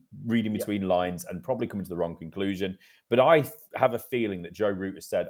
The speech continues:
Speaker 1: "I would like to lead a squad without Anderson and Broad and see if these other players can take, take the lead, take the reins, because I want to be the man. I want to be the captain of this team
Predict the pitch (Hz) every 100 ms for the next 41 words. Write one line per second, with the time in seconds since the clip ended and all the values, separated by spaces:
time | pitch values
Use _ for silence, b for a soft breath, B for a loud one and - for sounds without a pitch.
0 | - 101 110 98 92 101 - 87 - _
1 | _ 95 98 90 87 - 90 80 - _
2 | _ 87 87 110 117 107 104 95 98 92
3 | 82 85 82 82 82 80 - 113 104 -
4 | 95 90 92 90 92 85 82 - 82 -
5 | 87 80 _ _ _ _ _ - 117 110
6 | 101 90 90 80 104 101 82 85 80 80
7 | - b b b b b - 101 95 -
8 | 92 101 98 92 92 - 78 90 87 78
9 | 87 87 78 76 87 101 90 90 85 95
10 | - - 78 80 - 82 78 71